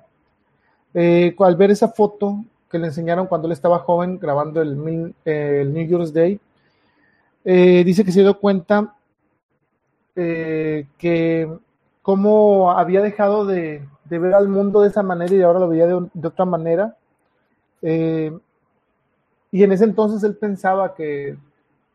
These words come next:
otras cosas, y pues bueno, con todo este paso de los años, digamos que le abrieron, eh, más los ojos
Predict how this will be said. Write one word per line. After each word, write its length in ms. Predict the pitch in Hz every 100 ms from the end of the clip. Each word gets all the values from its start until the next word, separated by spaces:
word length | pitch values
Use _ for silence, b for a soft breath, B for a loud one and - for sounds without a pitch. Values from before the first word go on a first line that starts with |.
| _ _ _
otras 320 | 214 - 208
cosas, 540 | - 196 165 156 - _ _ 269
y 220 | 170 165
pues 180 | - 165
bueno, 220 | 190 180
con 180 | 170 139
todo 220 | 175 180
este 220 | 190 -
paso 320 | - 180 165
de 60 | 190
los 140 | 170
años, 380 | 170 175 180 - _ _ _ _ _ _ _
digamos 320 | 170 175 185
que 160 | - 185
le 100 | 170
abrieron, 520 | 160 175 180 190 185 _ _ _ _ _ _ _ _ _ _ _ -
eh, 480 | 160 156 151 151 151
más 240 | 165 170
los 220 | 175 -
ojos 560 | 170 - 139 - _